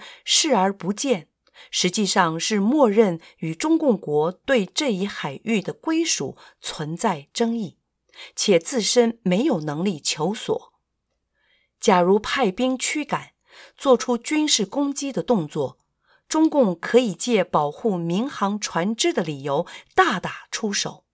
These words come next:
北京知道自己的对手都是体量远小于自己的弹丸小国，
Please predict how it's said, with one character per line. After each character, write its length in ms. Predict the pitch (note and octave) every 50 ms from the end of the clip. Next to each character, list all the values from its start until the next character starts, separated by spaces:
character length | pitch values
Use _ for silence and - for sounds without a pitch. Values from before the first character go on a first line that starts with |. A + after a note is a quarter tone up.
| _ _ _ _ _ _ _ _ _ _ _ _ _ -
北 160 | F3 E3 D3
京 320 | - - G3+ G3 G#3 G#3
知 300 | G3+ - - - C#4+ D4
道 200 | C#4+ C#4+ B3 F3+
自 240 | E3 - - C4+ A#3
己 140 | G#3 - D3+
的 100 | - E3
对 220 | - A3+ G3+ D#3+
手 320 | D3+ - F3 C#3+ B2+ C3 - - - - - _
都 160 | - D#4 D#4
是 160 | D4 - B3
体 260 | - - - - E3+ D#3
量 300 | D#3+ G3+ G3+ F3+ E3 - -
远 320 | F3+ F#3 F3+ G#3+ C4+ D4
小 320 | C#4+ - - E3+ C#3 C#3
于 120 | D3+ D#3+ F#3+
自 260 | - - - D#4 B3
己 180 | G3 - D3+ C#3
的 100 | - D#3
弹 280 | - C#4 C4 G#3 F3
丸 240 | D#3+ D#3+ D#3 F#3 A#3
小 220 | C#4 - - -
国， 480 | - - - - C#3 C#3+ C#3+ D#3 - -